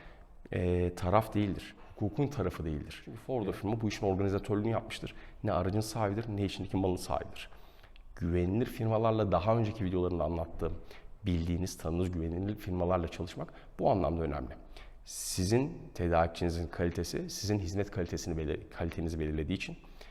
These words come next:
e, bununla birlikte sadece bunu transit süre ya da malzemeye zarar vermeden götürmek değil, oluşabilecek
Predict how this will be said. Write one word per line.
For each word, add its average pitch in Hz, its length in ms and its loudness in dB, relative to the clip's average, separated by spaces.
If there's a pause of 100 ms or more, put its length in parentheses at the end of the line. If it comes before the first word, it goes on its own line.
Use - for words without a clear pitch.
(280)
e, 87 320 4 (120)
bununla 104 560 4 (420)
birlikte 98 360 0
sadece 95 400 0
bunu 101 240 2 (260)
transit 90 400 4
süre 98 300 0
ya 92 160 0
da 92 60 4
malzemeye 90 440 4
zarar 90 320 2
vermeden 87 340 2
götürmek 82 400 -6
değil, 147 240 -6 (440)
oluşabilecek 90 600 0